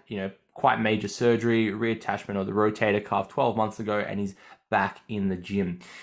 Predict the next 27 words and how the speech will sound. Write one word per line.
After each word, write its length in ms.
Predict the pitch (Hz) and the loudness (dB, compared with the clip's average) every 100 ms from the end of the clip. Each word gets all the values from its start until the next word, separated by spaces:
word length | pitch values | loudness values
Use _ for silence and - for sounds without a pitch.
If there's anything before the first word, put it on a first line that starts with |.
| - | -12
Um, 300 | - 90 90 - | -2 0 0 0
and 520 | 101 98 98 95 92 - _ _ _ _ _ | 0 2 2 0 -2 -12 _ _ _ _ _
I 80 | 110 | -6
think 280 | 110 123 117 | 0 0 2
that 180 | 104 - | 0 0
for 100 | 104 | 0
many 260 | 110 123 | 2 2
of 80 | 120 | 4
us 200 | 113 110 | 2 2
who 160 | - 101 | -2 0
are 180 | 92 95 | 0 -2
experiencing 640 | - 110 110 104 104 101 | -6 -8 -6 -4 -4 0
any, 280 | 98 95 95 - - - | 0 0 -2 -10 -10 -6
uh, 220 | - - - 113 - - | -4 -6 -10 -10 -10 -8
pain, 520 | - 143 127 123 117 | -2 2 4 6 4
niggles, 560 | 120 120 117 120 113 - - | 6 4 6 4 2 -2 -2
aches, 540 | 113 107 - - - _ | 0 0 -6 -8 -10 _
uh, 100 | - - | -16 -14
on, 220 | 82 - | -12 -2
on, 140 | 117 117 | 2 4
on 240 | 117 113 | 6 6
one 160 | 117 120 | 6 4
side 200 | 123 120 | 2 2
of 60 | |
the 40 | 120 | 0
spectrum, 440 | 113 - 123 113 | -4 0 -2 0
or, 380 | 120 117 113 | 4 6 6